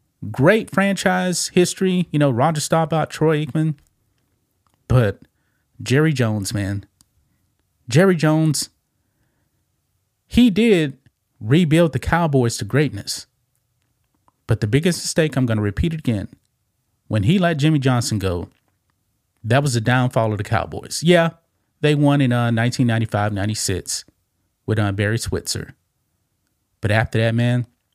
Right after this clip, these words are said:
they were done. They haven't been the same since.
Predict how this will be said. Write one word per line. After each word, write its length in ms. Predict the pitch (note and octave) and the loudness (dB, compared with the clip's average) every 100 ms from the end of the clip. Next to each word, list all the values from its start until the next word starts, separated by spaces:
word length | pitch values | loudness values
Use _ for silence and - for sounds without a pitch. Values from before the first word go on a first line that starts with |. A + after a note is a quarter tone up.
| _ _ _ _ _ | _ _ _ _ _
they 100 | C3+ | 0
were 60 | A#2+ | 2
done. 320 | D#3 E3 - _ _ _ _ _ _ _ _ | 2 0 -4 _ _ _ _ _ _ _ _
They 180 | A2 D#3+ | 0 0
haven't 300 | D3 E3+ C#3+ | 2 0 2
been 100 | D#3 | 2
the 80 | C#3 | 0
same 540 | - - C#3+ C#3 A#2+ - - | -2 0 2 2 0 -6 -14
since. 720 | - - - G3 - - - | -10 -4 0 0 0 -8 -10